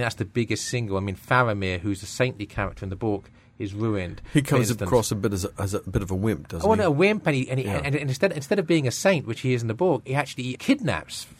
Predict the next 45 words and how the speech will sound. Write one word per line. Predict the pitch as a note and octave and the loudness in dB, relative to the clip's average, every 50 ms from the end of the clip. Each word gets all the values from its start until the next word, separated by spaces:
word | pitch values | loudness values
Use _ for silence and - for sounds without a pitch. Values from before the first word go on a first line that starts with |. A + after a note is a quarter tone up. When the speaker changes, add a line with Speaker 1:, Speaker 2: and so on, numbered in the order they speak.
| - - | -6 -2
Speaker 1:
Frodo | B2 A#2 A2 G2 G2+ G2 G2 | 0 2 2 4 4 4 2
and, | F#2+ F2+ F#2+ | 2 0 -2
and, | G2 G2 G2 | -4 -6 -6
and | - G#2 F#2 | -6 -6 -4
Sam, | - A#2+ A2+ A2+ | 0 0 0 0
which | A2 - - | 0 0 0
is | A2+ | 2
not, | A#2 C3 D#3 - - | 2 2 2 0 -2
it's | C3+ A#2+ - C3+ | -8 -10 -10 -10
a | - | -10
complete | - - E3 G3 F#3+ | -8 -4 -2 0 2
Speaker 2:
Right. | - | 4
Speaker 1:
deviation | E3+ D#3+ C#3 C#3 C#3 C#3 C3+ B2+ B2 A#2+ A2 | 4 6 6 6 6 6 6 4 0 -2 -4
from, | A2 G#2+ G#2 | -6 -8 -8
from | - - - B2+ A2 | -8 -8 -6 -6 -2
the | - | 4
Speaker 2:
And, | - | 8
Speaker 1:
text. | B2 A#2+ G2+ G2+ | 8 8 8 6
Speaker 2:
and | A2+ A2 G#2+ G2+ | 2 2 2 2
the, | G#2+ G2+ G2+ G2+ | 2 2 2 2
uh, | G2 F#2+ | 0 0
portrayal | F#2+ - G#2+ G2 - - A#2+ A#2 A2+ G#2+ G2 | -2 -2 -2 -2 0 0 0 2 2 2 0
of | F#2 F#2+ - | -4 -4 -2
Galadriel | G2 F#2+ F#2+ G2+ G#2 G2 G2 F#2+ F2+ F2 E2+ F2 | -2 0 0 0 0 -2 -2 -2 -2 -2 -2 -4
falls | - - - A#2 A2 G#2+ G2+ - | -6 -2 0 2 2 2 2 2
Speaker 1:
Oh. | A2 | 0
Speaker 2:
into | G2+ G2 - G2 | 0 -2 -4 -6
the | G2 | -6
problem | F2+ - - G#2+ G#2+ A2 A2+ A2 G2 F#2+ | -6 -4 -2 -2 -2 -2 -2 -2 -2 0
of | F#2 F2 - - - - - - - - | 0 -2 -4 -8 -14 -16 -18 -18 -6 0
a | - G#2 | 2 2
lot | G2+ G#2 A2 A#2 | 2 2 2 2
of | A#2 G2 - - - - | 0 -2 -4 -8 -14 -10
sort | - - A#2 | -6 -4 -2
of | G2 G2 | 0 2
New | A2 A2+ A2+ G2 | 4 6 6 6
Agey | G2 G2 A2+ B2 A#2 A2 G#2 - - | 6 6 4 4 4 2 0 -2 -2
art | - F2+ F2 E2+ F#2 - - | -4 -2 -2 -2 -2 -4 -4
where | - G2+ G#2+ F#2+ F#2 | -2 0 0 0 0
holiness | F2 - - B2+ B2 B2 B2 G#2+ F#2+ F#2 F#2 - - | 0 0 2 2 2 4 2 2 2 2 0 -2 -2
is | G2 - - | -4 -4 -6
portrayed | - - G#2+ F#2+ - - G#2+ G2+ G2 F#2 | -6 -6 -6 -4 -4 -2 -2 0 0 0
as | E2+ - | 0 2
spookiness. | - - - - A2+ G#2 G2+ - - F2+ D#2+ C#2 C#2 - - D#3 | 2 0 2 2 0 0 0 0 -2 -2 -2 -2 -2 -2 0 2
Speaker 1:
Right. | C3+ A#2+ F#2 F2 | 4 4 4 2